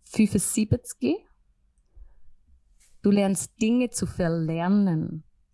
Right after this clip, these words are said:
Kannst du noch einen Purzelbaum? Achtzig,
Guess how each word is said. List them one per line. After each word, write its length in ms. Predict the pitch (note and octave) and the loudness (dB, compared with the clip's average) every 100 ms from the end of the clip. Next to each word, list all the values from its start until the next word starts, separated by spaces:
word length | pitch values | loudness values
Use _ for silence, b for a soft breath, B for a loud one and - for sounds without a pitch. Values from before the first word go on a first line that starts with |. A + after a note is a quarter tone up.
| _ - | _ -4
Kannst 420 | E3+ G3+ - G#3 | 0 0 0 -2
du 40 | |
noch 200 | F#3+ E3 | 0 -2
einen 240 | E3 D#3+ - | -4 -4 -2
Purzelbaum? 840 | - F3 - F#3+ F3+ - G#3+ C#4+ - _ _ - - _ _ _ _ _ _ _ _ _ | -2 -2 -4 -4 -2 -2 -2 -4 -6 _ _ -20 -20 _ _ _ _ _ _ _ _ _
Achtzig, 720 | D3 C#3+ - - - D#4+ - | -4 -4 -6 -6 -4 -4 -8